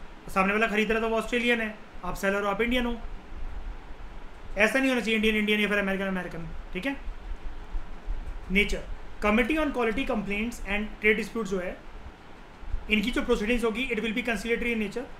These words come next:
और जो एग्रीड party है, it is free to pursue any legal recourse against the erring party। अगर आप उसके खुश नहीं हो उससे, तो आप कहीं और higher authority पे जा सकते हो।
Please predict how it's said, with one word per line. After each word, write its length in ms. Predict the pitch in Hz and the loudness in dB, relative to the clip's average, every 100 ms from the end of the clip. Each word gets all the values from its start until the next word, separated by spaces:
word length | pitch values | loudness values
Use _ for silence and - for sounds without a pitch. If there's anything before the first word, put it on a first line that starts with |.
| - - - - - - - | -14 -16 -16 -16 -16 -10 -2
और 80 | 208 | 2
जो 80 | 254 | 4
एग्रीड 360 | 190 240 226 | 4 4 4
party 300 | 240 214 226 | 2 4 4
है, 180 | 233 254 | 2 2
it 80 | 226 | -2
is 100 | 240 | -2
free 220 | - 240 | 2 2
to 80 | 247 | 4
pursue 280 | 240 214 233 | 2 2 0
any 180 | 226 | 0
legal 200 | 214 208 | 2 2
recourse 360 | 208 202 226 277 | 2 2 2 2
against 340 | 196 196 214 214 | -2 -2 0 0
the 80 | |
erring 240 | 214 190 185 | 0 -2 -2
party। 240 | 165 139 151 | -4 -4 -4
अगर 180 | 165 190 | 0 0
आप 160 | 190 | 0
उसके 340 | 196 220 208 185 - - - | -2 0 0 -2 -8 -6 2
खुश 180 | 220 220 | 2 4
नहीं 120 | 214 | 2
हो 60 | 208 | 2
उससे, 160 | 233 | 2
तो 80 | 226 | 2
आप 160 | 226 208 | 0 0
कहीं 140 | 208 | 2
और 200 | 214 214 | 2 2
higher 220 | 175 196 | 4 4
authority 280 | 196 190 190 | 4 2 2
पे 80 | 190 | 0
जा 120 | 175 | 0
सकते 300 | - - | -2 -4
हो। 40 | - | -4